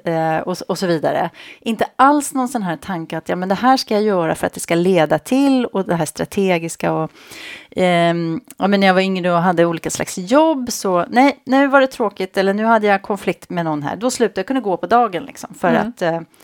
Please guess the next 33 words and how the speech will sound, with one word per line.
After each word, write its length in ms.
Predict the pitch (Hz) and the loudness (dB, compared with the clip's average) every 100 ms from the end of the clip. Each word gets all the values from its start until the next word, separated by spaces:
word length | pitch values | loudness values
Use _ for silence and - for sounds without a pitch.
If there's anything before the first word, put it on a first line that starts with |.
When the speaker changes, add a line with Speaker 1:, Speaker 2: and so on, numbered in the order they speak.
| - - - | -20 -20 -14
Speaker 1:
och 180 | - | -4
det 60 | 202 | 2
här, 140 | 202 | 4
jag 120 | 190 202 | 4 2
är 80 | |
ju 60 | 202 | -2
ganska 220 | 208 196 | -2 -4
gammal, 380 | 165 180 170 185 | 2 2 4 -2
så 120 | - | -4
på 80 | 196 | -2
den 160 | 214 240 | 0 4
tiden 240 | 262 220 | 4 6
kunde 140 | 285 | 4
man 120 | 233 240 | 6 4
göra 360 | 226 208 240 | 4 0 -2
det 120 | 190 | -2
och 100 | 170 - | -2 0
ändå 260 | 214 190 | 0 -2
få 100 | 180 | -6
ett 60 | 202 | -4
nytt 240 | 202 202 | -6 -2
jobb, 200 | 269 240 | 0 0
liksom. 320 | 175 185 - 170 | -2 -4 -6 0
Men, 320 | 202 202 196 - - _ _ _ _ _ _ _ - - - | 2 2 0 -8 -20 _ _ _ _ _ _ _ -20 -20 -12
och 180 | - 220 | -2 4
i 260 | 214 202 202 | 4 4 2
relationer 960 | 220 226 - - 202 220 190 185 180 | 2 2 -2 -2 -2 -2 -6 -4 -2
och, 300 | 175 170 170 180 - | -2 -2 -2 -4 -8
ja, 140 | - | -4
men 100 | 262 294 - | -2 -2 2
allt 340 | 320 381 349 | 4 4 2
skulle 260 | - - 269 | -8 -4 0
vara 360 | 185 165 160 | 2 4 2